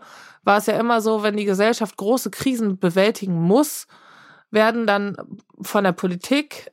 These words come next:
äh, oder auch in den eigenen Reihen, in den gesellschaftlichen Reihen, einfache Lösungen gesucht, damit man ein großes Problem relativ schnell, natürlich die Illusion davon aufbaut,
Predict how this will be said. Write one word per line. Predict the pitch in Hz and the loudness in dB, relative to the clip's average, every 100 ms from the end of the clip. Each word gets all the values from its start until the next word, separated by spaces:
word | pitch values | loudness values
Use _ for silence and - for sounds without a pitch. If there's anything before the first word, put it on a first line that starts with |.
| - | -2
äh, | 214 214 208 | 0 2 0
oder | - 208 202 175 | 0 0 2 2
auch | 185 185 | 0 -2
in | - 202 | -4 -2
den | 190 185 | 0 0
eigenen | - 202 214 190 180 | 0 0 0 0 -2
Reihen, | 185 190 185 185 208 240 226 | -4 -2 0 2 2 0 -4
in | 196 | -4
den | 190 | -2
gesellschaftlichen | 185 190 202 202 180 180 | -2 -2 -2 -4 -4 -2
Reihen, | 175 196 208 226 - - - _ _ _ | 0 0 -2 -6 -20 -20 -20 _ _ _
einfache | - 208 220 208 | 0 0 0 0
Lösungen | 196 196 226 233 | 2 2 2 0
gesucht, | 208 202 240 - | 0 0 -2 0
damit | 202 180 202 - | 0 2 2 0
man | 208 208 214 220 | 0 0 -2 -6
ein | - 185 | -2 0
großes | 180 208 - 185 | 2 0 -2 -6
Problem | - 190 190 196 | -2 2 2 2
relativ | 185 185 190 175 | 2 2 0 -4
schnell, | - 185 180 180 190 _ _ _ _ _ | -2 0 2 2 -2 _ _ _ _ _
natürlich | 175 165 170 165 | -2 0 0 0
die | - | -2
Illusion | 175 180 170 185 208 | 0 0 2 0 0
davon | 180 185 | -2 0
aufbaut, | - 170 - 165 160 160 | 0 0 0 2 2 -2